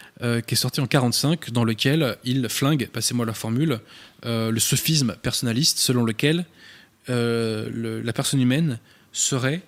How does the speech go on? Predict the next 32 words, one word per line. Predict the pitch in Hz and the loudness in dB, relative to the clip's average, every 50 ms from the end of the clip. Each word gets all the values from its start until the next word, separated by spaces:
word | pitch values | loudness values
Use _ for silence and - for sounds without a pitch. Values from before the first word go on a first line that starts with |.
| _ _ _ - | _ _ _ -16
je | - 113 | -14 -10
dirais, | 110 113 123 139 | -6 -2 0 2
au | 143 123 | 2 2
sommet | - - - 135 127 123 123 135 165 175 117 | 2 0 2 2 4 4 4 2 0 -2 -2
et | |
serait | 113 - - 127 120 | -2 0 2 2 2
la | 120 | 2
fin | 113 - - 147 147 147 | 0 0 0 0 0 0
de | 127 | 0
la | 120 | 0
vie | 120 113 | -2 -2
sociale. | 113 - - 101 104 117 | -2 -4 -4 -2 2 2
Non, | 147 147 117 - - - - - - - | 4 2 2 0 -8 -18 -20 -16 -6 -4
la | 110 110 | -4 -2
fin | - - 202 196 | 2 4 4 6
de | 175 170 | 6 6
la | 147 135 | 4 4
vie | 123 | 2
sociale, | - 127 - - 156 170 | 2 2 2 2 2 2
c'est | - - 113 | 0 0 -2
le | 107 101 | -4 -6
bien | 92 101 110 113 165 202 | -6 -4 0 4 4 4
commun, | 208 - 156 123 117 147 185 - _ _ _ _ - - - - - - - - | 4 4 2 2 2 0 -4 -8 _ _ _ _ -20 -18 -18 -16 -18 -16 -8 -6
parce | - - - - | -2 -2 -2 0
que | - 147 | 0 0
le | 120 117 | 0 0
bien | 107 110 113 175 180 | -2 2 2 2 2
commun | - - 160 156 160 165 - | 4 4 4 4 4 2 0
est | - 117 | -4 -4
lui-même | 110 120 143 156 160 165 151 - | -2 0 2 2 2 2 0 -2
un | - 113 | -4 -2
marchepied | 113 131 156 - - 156 135 - - 135 135 165 | 0 0 0 2 0 0 0 -2 -2 -2 -4 -4